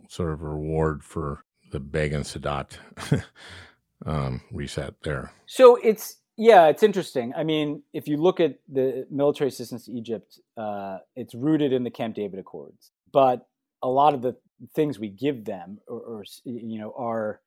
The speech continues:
Speaker 2: counterterrorism related. Um, you know, we need helicopters to go after, uh, extremists and, you know, things like that. But then, Al, another piece of this is the billions of dollars in assistance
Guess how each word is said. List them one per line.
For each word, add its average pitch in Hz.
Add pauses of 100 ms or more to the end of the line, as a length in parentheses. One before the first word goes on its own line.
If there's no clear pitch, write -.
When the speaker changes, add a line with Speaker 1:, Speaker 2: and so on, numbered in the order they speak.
(540)
Speaker 2:
counterterrorism 123
related. 101 (200)
Um, 101
you 98
know, 92
we 101
need 101
helicopters 101
to 95
go 95
after, 95 (640)
uh, 95
extremists 107
and, 101
you 104
know, 90 (120)
things 113
like 104
that. 120 (380)
But 151
then, 190
Al, 165
another 143
piece 254
of -
this 101
is 208
the 120
billions 160
of 131
dollars 135
in 104
assistance -